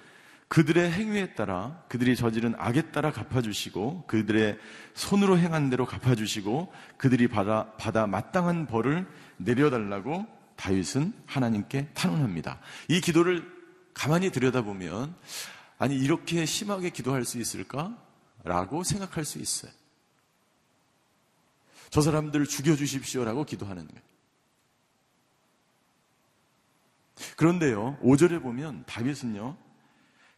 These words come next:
자기 중심적인 기도를 하지 않고 하나님 중심적인 기도를 합니다. 이게 무슨 말이냐면요,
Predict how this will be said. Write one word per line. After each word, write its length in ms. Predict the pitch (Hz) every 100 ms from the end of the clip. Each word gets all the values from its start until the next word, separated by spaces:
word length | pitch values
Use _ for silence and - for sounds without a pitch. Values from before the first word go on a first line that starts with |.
| -
자기 340 | - 151 196
중심적인 960 | 156 165 156 185 180 160 156 156 156 147
기도를 440 | 123 120 123 123
하지 260 | 120 113 117
않고 380 | 92 92 131
하나님 520 | 117 - 202 202 190 175
중심적인 880 | 131 123 156 165 151 151 143 151
기도를 340 | 131 107 113 113
합니다. 300 | 69 65 65
이게 100 | 117
무슨 240 | 123 147
말이냐면요, 720 | 151 131 110 92 85 135 117